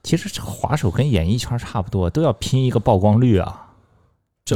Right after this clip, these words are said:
Speaker 2: 肯定了，
Speaker 1: 你，对吧？
Speaker 2: 如果
Speaker 1: 你这个出片儿多，其实这不就是曝光率高吗？话题性强吗？
Speaker 2: 对，
Speaker 1: 对吧？
Speaker 2: 对，对。
Speaker 1: 然后赞助商就会吸-，被你吸引过来。
Speaker 2: 他毕竟是个年度滑手嘛，
Speaker 1: 嗯。
Speaker 2: 如果你一个年度滑手，别人都不知道你，那就真是，就，啊，我突然发现一个共同点了，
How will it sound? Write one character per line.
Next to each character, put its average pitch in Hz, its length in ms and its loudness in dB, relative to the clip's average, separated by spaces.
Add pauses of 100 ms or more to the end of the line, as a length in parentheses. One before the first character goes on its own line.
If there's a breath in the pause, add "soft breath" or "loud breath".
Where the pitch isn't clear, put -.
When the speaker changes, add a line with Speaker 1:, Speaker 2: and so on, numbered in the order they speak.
Speaker 2:
肯 90 140 -6
定 95 140 -4
了， 78 80 -8
Speaker 1:
你， 80 40 -8
对 117 100 6
吧？ 117 40 8
Speaker 2:
如 117 60 6
果 107 100 6
Speaker 1:
你 117 180 6
这 147 120 4
个 139 100 4
出 - 180 0
片 135 160 4
儿 143 80 6
多， 143 160 4
其 - 160 -2
实 135 140 0
这 143 80 2
不 135 100 -2
就 151 120 4
是 120 80 4
曝 113 200 4
光 113 200 6
率 120 120 4
高 95 220 4
吗？ 98 100 2
话 104 220 0
题 107 160 2
性 107 180 4
强 82 280 -2
吗？ 87 240 2
Speaker 2:
对， 113 120 4
Speaker 1:
对 113 40 6
吧？ 101 260 4
Speaker 2:
对， 80 100 -8
对。 71 120 -4
Speaker 1:
然 107 160 4
后 113 80 4
赞 123 180 4
助 110 80 4
商 117 180 4
就 113 120 2
会 104 200 2 (260 loud breath)
吸-， - 200 -8
被 120 100 2
你 101 160 4
吸 113 220 2
引 95 140 4
过 98 100 6
来。 85 200 4
Speaker 2:
他 160 120 0
毕 196 200 -6
竟 143 120 0
是 117 160 -4
个 110 80 -2
年 98 220 -2
度 131 120 -4
滑 98 160 -8
手 64 200 -8
嘛， 65 240 -14
Speaker 1:
嗯。 85 80 -4
Speaker 2:
如 - 80 0
果 156 100 2
你 131 80 -2
一 147 60 -2
个 147 80 0
年 123 160 -2
度 143 80 -2
滑 123 140 -2
手， 120 80 -2
别 104 80 -4
人 123 80 0
都 143 60 -2
不 156 120 -6
知 160 100 -8
道 170 180 0
你， 87 240 -8
那 165 160 -4
就 110 140 -4
真 78 180 -10
是， 78 240 -12 (380 soft breath)
就， 139 160 0 (300 soft breath)
啊， 120 100 -6 (400)
我 117 100 0
突 - 120 -2
然 175 100 -2
发 165 140 -4
现 160 100 -4
一 120 40 -2
个 120 60 -4
共 123 160 -8
同 92 140 -12
点 73 160 -12
了， - 140 -20